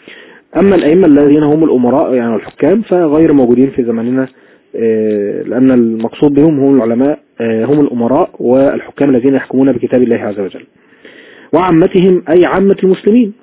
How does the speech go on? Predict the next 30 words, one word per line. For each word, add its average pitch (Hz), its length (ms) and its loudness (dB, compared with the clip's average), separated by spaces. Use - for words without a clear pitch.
والنصح 151 580 -2
لعامة 156 580 0
المسلمين. 110 480 -4
يعني 131 160 0
إيه 185 60 2
نصح - 240 -2
لعامة 139 300 -2
المسلمين؟ 120 440 -4
أن 160 140 -10
تكون 196 480 0
سليم 220 360 2
الصدر 190 480 -4
لكل 208 340 0
مسلم، - 280 -8
لا 139 140 0
تحمل 131 420 -2
غل 120 340 -2
ولا 135 180 0
حقد 123 460 -8
ولا 151 580 2
أي 165 220 0
شيء - 180 -4
في - 140 -10
صدرك 156 420 -2
لأي 202 200 2
مسلم، 117 420 -4
بل 180 260 2
تريد 185 640 2
الخير 160 480 2
للجميع. 123 500 0